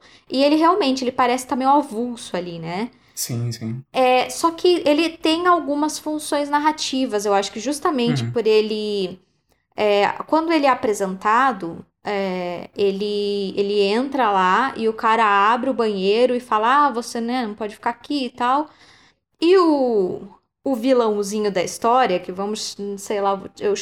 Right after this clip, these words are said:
Speaker 1: eu, eu escrevi nas minhas anotações, eu chamava ele de O Insuportável,
Speaker 2: <laughs>
Speaker 1: porque tudo de ruim que aconteceu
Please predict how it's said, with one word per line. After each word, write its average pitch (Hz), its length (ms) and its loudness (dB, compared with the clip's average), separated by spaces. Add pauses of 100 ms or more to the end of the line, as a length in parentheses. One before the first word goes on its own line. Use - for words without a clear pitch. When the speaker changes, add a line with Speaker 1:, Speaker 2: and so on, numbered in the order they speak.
Speaker 1:
eu, 220 240 4
eu 247 140 6
escrevi 262 480 0
nas 226 180 -2
minhas 247 160 0
anotações, 226 460 -2
eu 208 60 -2
chamava 202 400 -2
ele 202 200 0
de 190 160 -2
O 220 120 6
Insuportável, 185 1000 2 (380)
Speaker 2:
<laughs> - 400 -16
Speaker 1:
porque 254 240 2
tudo 320 360 4
de 320 100 2
ruim 311 200 6
que 311 80 0
aconteceu 277 1000 2